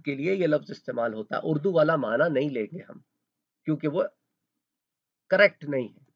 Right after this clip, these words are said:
इसके बाद कहा, हज-, किसने कहा? हज़रत मुआविया ने कहा, हज़रत बुरैदा ने नहीं, हज़रत मुआविया ने कहा, "मैंने आज तक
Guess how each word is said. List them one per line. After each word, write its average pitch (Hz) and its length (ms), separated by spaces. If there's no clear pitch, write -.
इसके 220 300
बाद 196 340
कहा, 127 320
हज-, 131 180
किसने 208 260
कहा? 214 200
हज़रत 190 340
मुआविया 160 460
ने 135 100
कहा, 101 180
हज़रत 156 340
बुरैदा 151 340
ने 160 100
नहीं, 196 160
हज़रत 165 300
मुआविया 156 400
ने 131 120
कहा, - 280
"मैंने 185 580
आज 208 580
तक 185 180